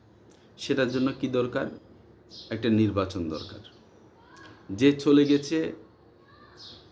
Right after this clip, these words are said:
তাকে নিয়ে আর কথা বলার সুযোগ নেই, সে পালিয়ে যাওয়ার কথা পালিয়েই গেছে।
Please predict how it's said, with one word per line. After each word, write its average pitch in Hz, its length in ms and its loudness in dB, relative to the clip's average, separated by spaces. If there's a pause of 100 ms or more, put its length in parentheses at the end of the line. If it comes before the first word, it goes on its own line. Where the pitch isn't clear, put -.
(720)
তাকে 127 280 0
নিয়ে 143 220 4
আর 107 160 0
কথা 113 220 -2
বলার 113 200 0
সুযোগ 113 360 -4 (100)
নেই, 151 80 -12 (760)
সে 190 100 -4
পালিয়ে 160 360 4
যাওয়ার 147 240 4
কথা 151 200 -4
পালিয়েই 120 420 0
গেছে। - 260 -6